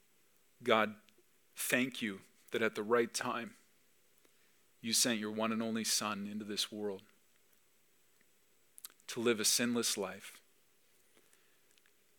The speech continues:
so that, Jesus, you could die on the cross to pay for my sins,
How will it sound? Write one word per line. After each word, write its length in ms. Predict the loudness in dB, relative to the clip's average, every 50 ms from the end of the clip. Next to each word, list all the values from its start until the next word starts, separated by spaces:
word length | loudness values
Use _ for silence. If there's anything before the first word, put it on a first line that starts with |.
| _ _ _ _ _ _ _ _ _ _ _ _ _ _ _ _ _ _ _ _ _ _ _ _
so 180 | 0 2 2 2
that, 160 | 2 0 0
Jesus, 480 | 0 2 2 4 4 2 0 0 0 -2
you 100 | -2 -4
could 180 | -4 -4 0
die 240 | 4 4 4 6 4
on 100 | 2 0
the 60 | -4
cross 560 | -6 -6 0 2 4 4 4 2 0 -2 -4 -4
to 80 | -8 -10
pay 200 | -10 -8 -8 -6
for 220 | -6 -6 -6 -6
my 260 | -4 -2 -2 -2 -2 -2
sins, 600 | -2 -2 -2 -4 -6 -10 -12 -10 -10 -10 -12